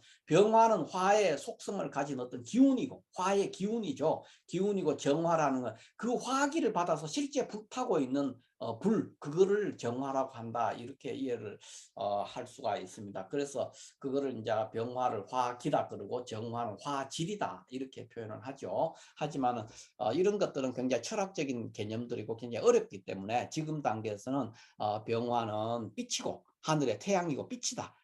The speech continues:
정화는 뭐냐? 난로불, 성냥불 같은 어, 실제로 우리가 어, 주변에서 체험할 수 있는 이런 것이고 그것은 동시에 열이다.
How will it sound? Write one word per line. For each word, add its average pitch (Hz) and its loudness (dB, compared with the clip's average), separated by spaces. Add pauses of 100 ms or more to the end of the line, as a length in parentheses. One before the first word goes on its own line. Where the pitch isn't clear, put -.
정화는 165 6
뭐냐? 107 -2
난로불, 135 6
성냥불 165 2
같은 107 -6
어, 104 -2
실제로 170 -2
우리가 117 0 (300)
어, 107 -2
주변에서 156 4
체험할 185 2
수 147 -6
있는 113 -4
이런 139 0 (380)
것이고 131 -2
그것은 135 -4
동시에 110 -4
열이다. 185 6